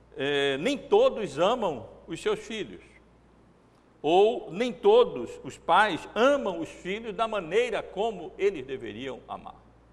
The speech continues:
Tanto é que lemos lá: o que ama cedo disciplina, significa que nem todos amam os seus filhos como deveriam amar.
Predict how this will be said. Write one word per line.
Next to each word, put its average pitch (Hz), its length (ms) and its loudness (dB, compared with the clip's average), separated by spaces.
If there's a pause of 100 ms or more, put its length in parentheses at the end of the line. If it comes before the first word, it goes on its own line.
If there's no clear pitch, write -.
(460)
Tanto 127 300 -6
é 131 140 -2
que - 160 -10
lemos 147 320 -6
lá: 123 160 -2
o 226 140 -2
que 254 200 0
ama 190 400 4 (380)
cedo 160 340 -6
disciplina, 170 520 -12
significa 156 580 -12
que 190 120 -12
nem 240 160 -6
todos 254 420 6 (1120)
amam 170 460 -4 (400)
os 131 140 -12
seus 165 180 -8
filhos 135 300 -14
como 131 480 -14
deveriam 113 640 -10 (160)
amar. 113 280 -14